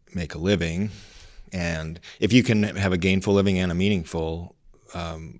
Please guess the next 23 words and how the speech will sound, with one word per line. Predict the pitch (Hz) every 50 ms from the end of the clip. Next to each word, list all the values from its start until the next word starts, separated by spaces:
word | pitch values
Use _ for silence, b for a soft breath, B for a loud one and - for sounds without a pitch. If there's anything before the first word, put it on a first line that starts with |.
| -
living, | 82 87 85 80 80 80 78 80 87 85
then | 82 85 85 82 82 82 - _ - _ _ _ -
I | 85 82
think | - - 82 80 -
that's | - 85 82 -
a | -
pretty | - - 85 78
good | 78 71 76
life. | 80 85 82 71 78 76 - - - - - - - B B B B B B B B B B B B B -
So | - - - 67 65 73 78 76 - -
I, | - 76 76 - - - - - _ - - _ _ _ _ _ _ _ _ _ _ _ _ _ _ _ _ _ _ _ _ _ _ - -
once | 92 92 85 -
we | - 85
got | 82 82 80 -
started | - - 90 87 90 90 82 82 82 82
and | 78 78
we, | 80 78 - - - _ _ _ _ - - -
we | - 90 90
were | 90
able | 90 78 87
to | 82 85 80 -
start, | - - - 113 98 85 - - - - _ _ -
I | 107 113